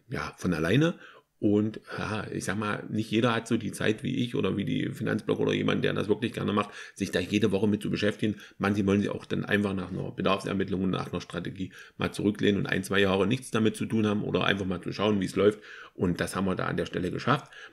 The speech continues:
Und da habe ich wieder eins gemerkt, und zwar, mein Ziel ist es jetzt nicht, ein großes Coaching-Business aufzubauen. Das können andere wahrscheinlich besser. Aber so ein bisschen da, mein Herz und meine Seele hängen da doch ein bisschen dran.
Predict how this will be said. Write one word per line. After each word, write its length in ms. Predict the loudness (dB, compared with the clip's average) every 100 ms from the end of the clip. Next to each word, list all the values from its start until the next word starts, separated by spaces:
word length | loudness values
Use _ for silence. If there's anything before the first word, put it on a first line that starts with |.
| -2
Und 180 | 2 4
da 120 | 4
habe 120 | 2
ich 80 | -2
wieder 180 | 0 2
eins 260 | 2 2
gemerkt, 360 | 2 2 2 -2
und 140 | -4
zwar, 400 | 0 2 2 0 -6 _ _ _ _ -20
mein 240 | -8 -4 -4
Ziel 240 | 4 6
ist 140 | 6 4
es 140 | 0
jetzt 200 | -2 2
nicht, 220 | 2 2
ein 80 | 0
großes 380 | 4 6 6 2
Coaching-Business 640 | 0 0 0 0 -2 -2
aufzubauen. 420 | -2 -6 -6 -4
Das 160 | -2 0
können 180 | 0 0
andere 320 | 0 0 0
wahrscheinlich 520 | 0 -2 -2 -2 -4
besser. 280 | -2 -2 -4 -10 -14 2
Aber 180 | 4
so 100 | 6
ein 80 | 6
bisschen 320 | 6 4 2
da, 340 | 2 2 0 -2
mein 200 | -2 -2
Herz 240 | -2 -2
und 80 | 2
meine 160 | 4 4
Seele 240 | 4 4
hängen 160 | 4 4
da 100 | 4
doch 160 | 2
ein 80 | 2
bisschen 240 | 2 0
dran. 300 | 0 0 0